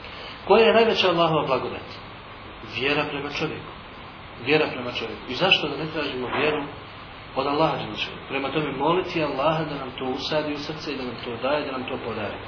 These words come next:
To je prvo. Drugo, da stičemo znanje. Jer jakin je u principu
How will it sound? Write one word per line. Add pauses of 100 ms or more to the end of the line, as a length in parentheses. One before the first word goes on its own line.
(1160)
To
je
prvo. (640)
Drugo, (3000)
da
stičemo
znanje. (1080)
Jer (260)
jakin
je
u
principu